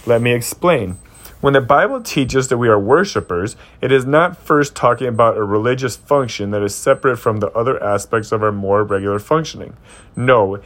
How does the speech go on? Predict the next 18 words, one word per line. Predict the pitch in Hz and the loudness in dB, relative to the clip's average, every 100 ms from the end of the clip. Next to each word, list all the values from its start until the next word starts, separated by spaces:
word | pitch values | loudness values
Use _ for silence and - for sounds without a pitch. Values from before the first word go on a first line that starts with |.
| - - | -12 -4
in | 123 120 | -2 0
naming | 127 147 190 196 - | 2 2 2 0 4
us | 127 127 | 2 4
as | 139 113 | 2 2
worshipers, | 104 131 196 202 98 90 101 | 4 2 2 -2 -4 -4 -2
the | - | -2
Bible | 101 110 120 151 170 | 2 4 2 0 -4
is | 160 | -6
providing | - 139 107 107 113 120 | -4 -2 2 2 0 -4
for | 113 123 | -6 -4
us | 104 104 113 | -2 -2 -4
a | |
radical | 92 107 120 175 190 196 - | -2 2 2 2 0 0 0
insight | 117 113 - 113 - | -6 -4 0 0 0
into | 117 107 | -6 -6
fundamental | 101 - 156 196 165 117 110 - 123 117 - - - - - _ _ _ | -4 0 2 2 0 -2 -4 -2 -2 -2 -10 -20 -20 -20 -20 _ _ _
human | - 160 143 139 131 | -4 0 2 2 2
motivation. | 110 110 107 104 98 95 - | 2 2 2 2 0 -2 -12